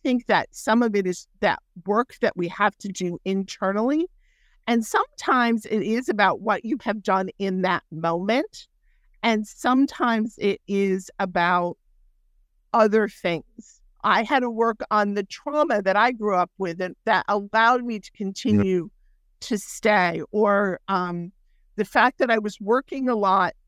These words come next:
really to avoid being at home where it was uncomfortable because he was, he would get aggressive or he would get loud, and I didn't like that parenting style. Um, and at the time, I wasn't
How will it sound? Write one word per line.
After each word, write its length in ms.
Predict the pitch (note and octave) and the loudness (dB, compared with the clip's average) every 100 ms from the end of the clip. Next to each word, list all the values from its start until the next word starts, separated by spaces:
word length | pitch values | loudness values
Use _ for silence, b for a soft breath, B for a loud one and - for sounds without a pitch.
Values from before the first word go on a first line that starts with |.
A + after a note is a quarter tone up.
| _ - | _ -4
really 320 | C4+ F4 A#4+ | -2 0 -2
to 200 | - C4 | -4 -2
avoid 400 | A3 F#3 F#3+ G#3 | -2 0 0 0
being 280 | G#3 G#3 G3+ | 0 -2 0
at 120 | F#3 | -2
home 560 | F#3+ - G3+ A#3+ E4 C#4+ | -2 -2 2 2 0 -2
where 220 | F#3+ F#3+ | 0 2
it 160 | F3+ - | 2 -2
was 180 | F#3+ F3 - | -6 -6 -6
uncomfortable 840 | F#3+ - - F#3 - B3 C4 C4+ A#3 | -8 -8 -4 -4 -4 -2 0 0 0
because 360 | G3 G3 D#3+ | -4 -4 -6
he 220 | - F3+ | -6 -8
was, 320 | E3+ F3 E3 _ _ _ _ _ | -2 -4 -4 _ _ _ _ _
he 160 | - G#3+ | -4 -2
would 180 | G#3 F#3+ | -2 -2
get 180 | G3+ F3+ | 0 0
aggressive 560 | E3+ F#3+ A3 - A#3 G3+ | 0 0 0 2 0 0
or 140 | D#3+ | -4
he 180 | - G3 | -4 -6
would 160 | F#3 | -4
get 220 | F3 F3+ - | -2 -2 0
loud, 340 | F3+ G3+ G3+ | 2 4 2
and 160 | F#3 D#3+ | 0 -2
I 80 | F#3 | -2
didn't 340 | F3+ E3 E3 - | -2 -4 -8 -2
like 220 | E3+ F#3 | -2 0
that 160 | - E3 _ | -4 -6 _
parenting 560 | F#3+ G3 A#3+ B3 A#3+ A3+ | -4 -2 -2 -2 -4 -4
style. 600 | - A3+ G#3 G#3+ G#3 G#3 _ _ _ _ - | -2 2 2 2 0 -4 _ _ _ _ -4
Um, 340 | F3 E3 D#3+ - | 0 0 -2 -4
and 100 | G#3 | 0
at 140 | G3+ | 0
the 80 | G3+ | -2
time, 360 | - C#4 C4+ B3+ | -2 2 2 2
I 100 | G#3 | 0
wasn't 340 | G#3 F#3+ F#3+ | -2 -6 -12